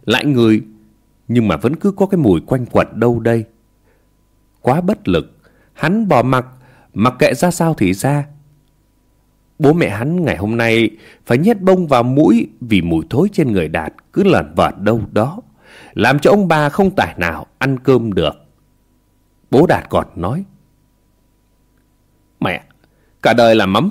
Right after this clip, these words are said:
tôm, tao chưa thấy cái mùi thối nào như cái mùi thối trên người thằng Đạt.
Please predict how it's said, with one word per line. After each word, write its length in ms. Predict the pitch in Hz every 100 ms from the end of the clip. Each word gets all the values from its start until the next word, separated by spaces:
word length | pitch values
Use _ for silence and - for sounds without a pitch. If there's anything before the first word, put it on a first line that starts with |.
| -
tôm, 200 | 160 151 - - _ _ _ _ -
tao 200 | 190 190 - _ _
chưa 120 | -
thấy 160 | 226 240
cái 100 | -
mùi 200 | 196 120
thối 180 | 131 214
nào 260 | 254 143 120
như 180 | 147 180
cái 140 | 226
mùi 200 | 208 117 -
thối 200 | 196 269
trên 140 | 254
người 120 | 190 107
thằng 200 | 98 95
Đạt. 200 | 85